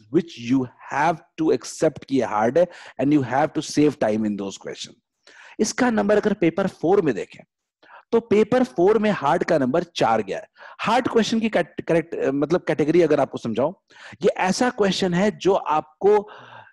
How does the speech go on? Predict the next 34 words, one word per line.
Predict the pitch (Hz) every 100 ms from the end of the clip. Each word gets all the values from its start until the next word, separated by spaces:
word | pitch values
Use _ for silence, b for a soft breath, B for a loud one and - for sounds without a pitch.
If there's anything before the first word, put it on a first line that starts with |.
| -
एक | - -
तरीके | 185 180 208
से | 208 226
अट्रैक्ट | - 185 - 208 226 -
करता | 175 151 165
है | 175
to | - 175 -
solve, | 107 87 - _ _ _ _ _ _ _ _ _ _ _ 131
but | 233 - - -
वो | 170 - -
एंड | 214 247 220
में | 202 214 196
it | - -
consumes | 180 175 147 185 226 208
your | 160 135
time | - 104 85 -
generally। | 107 95 82 78 _ _ _ _ _ -
ऐसे | 202 208 247
क्वेश्चन | - 180 - 190
पेपर | 156 165
फ़ोर | - 131 120
में | 104
थे | - - B B B
and | 202 139 117
which | 214 - 123 123
makes | 208 - - -
difficulty | 147 165 175 175 208 196
level | 156 160
of | 160
paper | 139 139
four | 131 - 127 131 170
to | 170 -
five | 110 98
star। | - 90